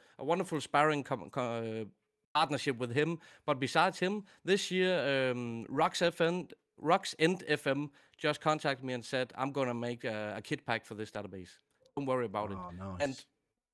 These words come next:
Speaker 1: uh, yeah, I was just, "What? Are you serious?" And a couple of months later, a guy contact-, contacted me. Actually, ano-, he wanted to stay anonymous.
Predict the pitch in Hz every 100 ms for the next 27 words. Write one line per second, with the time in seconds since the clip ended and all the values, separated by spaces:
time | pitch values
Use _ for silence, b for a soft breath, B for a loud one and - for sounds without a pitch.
0 | _ _ - - - - - 151 160 156
1 | 151 151 - 160 147 - 117 190 202 -
2 | 127 120 180 208 175 139 - b b -
3 | 160 151 175 180 165 160 160 - 170 185
4 | 135 - b b 156 143 165 175 170 175
5 | 151 - - - 160 165 147 131 113 117
6 | 123 175 - 147 123 135 135 156 147 151
7 | 170 180 135 - - 143 127 147 226 240
8 | 214 -